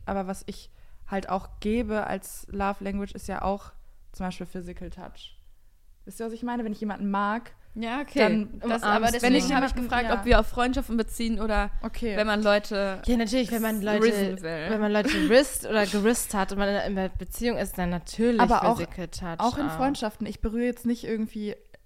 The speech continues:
Speaker 1: jeden, aber wenn ich jemanden, also wenn ich
Speaker 2: <laughs> Aber das
Speaker 1: mit
Speaker 2: stimmt,
Speaker 1: jemandem mal
Speaker 2: das
Speaker 1: so,
Speaker 2: stimmt.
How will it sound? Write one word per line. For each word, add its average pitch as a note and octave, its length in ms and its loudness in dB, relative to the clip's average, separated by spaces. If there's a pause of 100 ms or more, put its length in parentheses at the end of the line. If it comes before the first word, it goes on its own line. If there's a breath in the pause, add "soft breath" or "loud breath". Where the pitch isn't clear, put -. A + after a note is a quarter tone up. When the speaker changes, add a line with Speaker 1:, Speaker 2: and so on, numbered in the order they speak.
(100)
Speaker 1:
jeden, A#3+ 420 0
aber G#3 220 -2
wenn G#3+ 120 0
ich - 120 -4
jemanden, A3 500 -2
also G#3+ 180 -2
wenn A3 120 0
ich - 320 -8
Speaker 2:
<laughs> - 80 -16
Aber B3+ 120 8
das A3 80 6
Speaker 1:
mit A3 100 4
Speaker 2:
stimmt, A#3 120 0
Speaker 1:
jemandem A#3 240 2
mal A#3 180 2
Speaker 2:
das G#3 100 -4
Speaker 1:
so, A3 80 0
Speaker 2:
stimmt. A3 200 -4